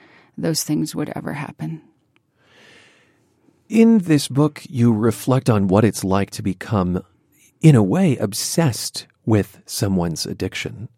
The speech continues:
Speaker 2: As a, as a mother, you found yourself really perseverating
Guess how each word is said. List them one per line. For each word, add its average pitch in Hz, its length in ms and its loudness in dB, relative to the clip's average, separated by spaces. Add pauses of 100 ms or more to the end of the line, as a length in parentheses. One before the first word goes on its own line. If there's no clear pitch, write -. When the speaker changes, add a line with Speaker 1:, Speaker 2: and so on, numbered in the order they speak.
(160)
Speaker 2:
As 117 240 2
a, 98 240 2
as 113 160 -2
a 110 60 2
mother, 117 380 6
you 98 200 2
found 101 340 0
yourself 87 680 -4
really 123 240 4
perseverating 104 1080 -4